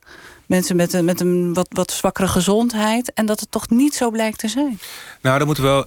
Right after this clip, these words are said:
Speaker 2: nog heel voorzichtig mee zijn met die interpretatie... want, eh, hij had het over elf patiënten. En als dan dertig, veertig procent, dan denk ik dat hij het heeft... over vier of vijf jongere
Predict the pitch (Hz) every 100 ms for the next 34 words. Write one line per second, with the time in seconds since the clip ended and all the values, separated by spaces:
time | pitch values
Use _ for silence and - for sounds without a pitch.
0 | - 107 127 - 143 120 127 113 117 113
1 | 113 110 101 117 113 120 110 101 98 95
2 | 95 - 104 95 95 104 98 - - 101
3 | - 117 - 104 - 104 117 135 - -
4 | - - - - 107 104 101 87 - 98
5 | 110 - - 101 101 92 107 117 110 104
6 | 98 107 98 107 110 117 - - 107 -
7 | 95 101 98 95 98 92 131 117 - -
8 | 117 104 95 104 113 107 101